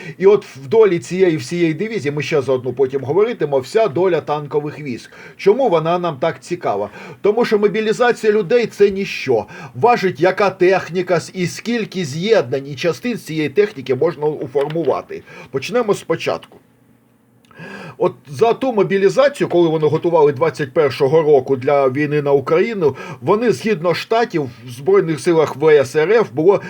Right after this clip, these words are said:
дві тисячі шістсот дев'ять танків. Протягом от року мобілізації двіс-, дві тисячі двадцять першого року вони по-, сформували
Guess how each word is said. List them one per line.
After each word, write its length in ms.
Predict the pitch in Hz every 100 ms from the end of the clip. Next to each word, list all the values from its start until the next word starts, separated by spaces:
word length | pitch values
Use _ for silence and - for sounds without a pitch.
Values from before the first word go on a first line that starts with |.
| 165 -
дві 140 | 170
тисячі 440 | 185 247 202 - 135
шістсот 460 | 147 135 214 208
дев'ять 440 | 123 165 151 147 -
танків. 480 | 104 101 - 69 64 _ _ _ _ _ _ _ _ _ _ _ - - - -
Протягом 520 | 202 220 214 185 196
от 160 | 196 202
року 500 | 175 208 185 156 180
мобілізації 920 | 185 151 180 190 233 262 254 165 147
двіс-, 380 | 131 160 - - 165 127 117 123 123 135 120 135 170 165 139 - - - 143 120 170 139 120 107
дві 180 | 139 190
тисячі 500 | 202 180 160 - 151
двадцять 400 | 147 160 156 123
першого 460 | 156 131 156 151
року 300 | 151 127 127
вони 380 | 135 170 240 240
по-, 280 | - - 160 - 131 127 - _ _ _ _ 185
сформували 760 | - 180 165 180 226 208 175